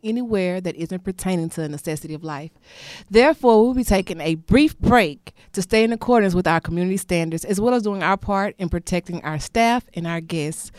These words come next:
During this time, I want to encourage you, our viewers, to create, manifest, and think outside the box. Take this moment to reflect and gain other perspectives on how you can find a way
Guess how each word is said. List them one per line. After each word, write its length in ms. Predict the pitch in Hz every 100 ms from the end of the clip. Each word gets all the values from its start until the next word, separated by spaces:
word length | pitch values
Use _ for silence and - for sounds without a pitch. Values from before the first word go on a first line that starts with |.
| - -
During 220 | 175 254 302
this 160 | 330
time, 360 | - 277 214 196
I 60 |
want 180 | 196 196
to 80 | 208
encourage 500 | 208 - 233 247 214
you, 420 | 220 233 156 156 - - _ _ _ _ _ _ _ _ _ _ _ -
our 180 | 190
viewers, 720 | 185 202 214 165 151 151 - - _ _ - _
to 120 | - 214
create, 560 | 202 - 196 202 202
manifest, 600 | 165 196 196 190 196 196
and 180 | 185 160 -
think 180 | 247 -
outside 460 | 156 - 165 170
the 60 | 180
box. 440 | 160 151 - - - _ -
Take 260 | 269 285
this 160 | 320 302
moment 320 | 269 240 240
to 60 | -
reflect 600 | 190 - 202 226 - - _ _ _
and 140 | 208 208
gain 260 | 202 190 220
other 180 | 220
perspectives 760 | 285 311 - 202 180 165 170 -
on 100 | 196
how 280 | 196 170 196
you 320 | 190 180 240
can 140 | 302 208
find 300 | 160 156 151
a 60 |
way 400 | 160 175 131 165